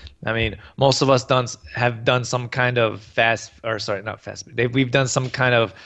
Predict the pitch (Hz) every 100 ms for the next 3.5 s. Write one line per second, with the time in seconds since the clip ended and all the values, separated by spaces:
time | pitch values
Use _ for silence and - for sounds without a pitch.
0 | - _ 131 135 131 123 117 - - 135
1 | 117 95 90 - - 117 117 117 110 120
2 | 127 127 123 120 120 110 113 160 - -
3 | 117 107 107 117